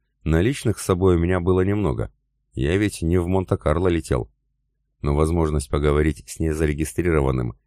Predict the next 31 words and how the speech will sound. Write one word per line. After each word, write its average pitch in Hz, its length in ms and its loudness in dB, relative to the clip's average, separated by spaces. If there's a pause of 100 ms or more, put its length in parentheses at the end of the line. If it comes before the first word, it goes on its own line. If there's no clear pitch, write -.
(200)
и 92 100 -2
не 98 120 2
принадлежащим 87 840 0
ни 80 60 0
одному 78 380 0
клану 82 340 0
магом 82 420 -2 (360)
была 98 220 2
способна 104 480 0
перевесить 98 640 0
любые 85 440 4
финансовые 71 560 0
соображения. 65 680 -2 (880)
Озадаченная 110 720 -2
стюардесса 101 680 0
уплыла 95 460 0
пересчитывать 87 680 -2
зелень, 64 420 -2 (480)
и 110 120 0
через 117 280 0
три 113 160 0
минуты 110 400 0
у 87 80 4
моего 73 320 2
кресла 110 420 -2
с - 100 -8
выражением 67 540 -2
лица 73 400 -2
любимой 78 500 0
наложницы 71 580 0
султана 107 540 -2